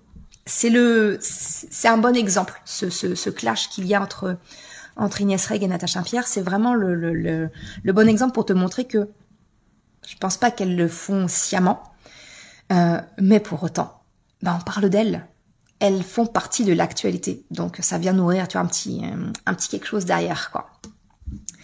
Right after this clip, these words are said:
Euh, ti, ti, ti, ti, ti. Attends, je m'étais noté deux, trois petits, je me suis quand même fait deux, trois petits points parce que c'est, <laughs> cette histoire-là, ça part tellement dans tous les sens,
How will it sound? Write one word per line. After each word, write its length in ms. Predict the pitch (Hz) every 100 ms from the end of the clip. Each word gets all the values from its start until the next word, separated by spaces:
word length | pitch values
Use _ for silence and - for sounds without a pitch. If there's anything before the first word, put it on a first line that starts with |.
| - - - - -
Euh, 640 | 196 185 185 185 190 190
ti, 140 | 190 359
ti, 120 | 370
ti, 100 | 330
ti, 120 | 285
ti. 220 | - 226 -
Attends, 340 | 170 180 160 - -
je 80 | 185
m'étais 160 | 208
noté 220 | 196 185
deux, 120 | 165 226
trois 160 | 220
petits, 160 | - -
je 140 | - 175
me 60 |
suis 120 | -
quand 100 | -
même 80 | 170
fait 100 | 170
deux, 100 | 180
trois 160 | 190 185
petits 120 | -
points 180 | - 190
parce 180 | 165 -
que 180 | 170
c'est, 220 | 165 - 160 156 _ _ _ _
<laughs> 340 | _ _ -
cette 440 | - - - -
histoire-là, 360 | - - 175 175
ça 180 | - -
part 200 | - -
tellement 320 | 247 240 233
dans 100 | 226
tous 140 | -
les 140 | - 160
sens, 480 | - 175 - -